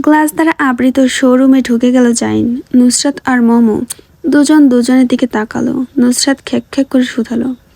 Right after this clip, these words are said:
"আমাদের কি এরা জামাই বউ কাজের জন্য ঝিনিয়ে আসছে?"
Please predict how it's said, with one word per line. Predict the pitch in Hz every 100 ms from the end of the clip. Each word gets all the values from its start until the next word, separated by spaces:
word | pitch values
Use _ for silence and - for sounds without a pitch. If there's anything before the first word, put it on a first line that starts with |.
| - - _ _ _ -
"আমাদের | 262 269 277 294
কি | 320 302
এরা | 269 247
জামাই | 220 214 247
বউ | 262 277
কাজের | 262 233 233 262 254
জন্য | 269 269 233
ঝিনিয়ে | - 220 240 285
আসছে?" | 277 - - - -